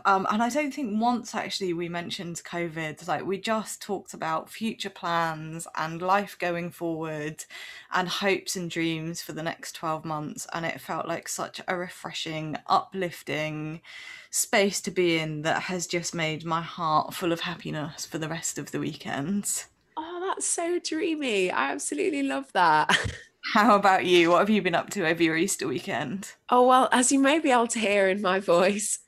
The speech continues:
Speaker 2: I've been laid up with lurgy, not covid, thankfully, but the whole family came down with the most kind of gross, cold-based grossness. And, uh, that's the only way I can think to describe it.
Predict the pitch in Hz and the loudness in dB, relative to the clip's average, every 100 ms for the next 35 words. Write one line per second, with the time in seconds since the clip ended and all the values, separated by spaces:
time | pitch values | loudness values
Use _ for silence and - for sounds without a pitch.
0 | _ - 226 226 240 220 220 220 233 220 | _ 4 4 6 6 6 6 6 6 6
1 | - 190 190 196 220 214 202 160 156 202 | 4 0 0 2 4 2 2 2 2 2
2 | 254 - - 220 233 190 156 - 175 175 | 2 2 2 2 2 4 2 2 -2 -2
3 | - 165 160 156 156 - 190 202 220 214 | -4 -2 0 0 -2 0 2 4 2 0
4 | 190 208 180 156 151 - 165 170 165 170 | -4 -2 -2 -2 -2 -4 -6 -2 0 0
5 | 165 160 156 156 - - - - _ 190 | 0 -2 -2 -2 -4 -18 -20 -20 _ -2
6 | 185 175 175 180 - 175 180 170 170 165 | 0 2 2 2 -2 -4 -4 2 4 4
7 | 170 180 - - - _ _ - 190 190 | 2 0 -2 -2 -8 _ _ 0 4 4
8 | 180 180 165 165 165 190 - - 185 180 | 4 2 4 6 6 2 -2 -2 2 4
9 | 190 - 156 151 190 - - - 226 - | 4 2 0 0 0 -4 -6 -12 -2 4
10 | - 233 240 190 160 - - - 165 151 | 6 6 4 4 6 6 4 4 4 4
11 | 139 139 165 165 160 175 165 - 175 185 | 2 0 -2 -2 -2 -4 -2 0 4 4
12 | 190 160 131 | 6 4 2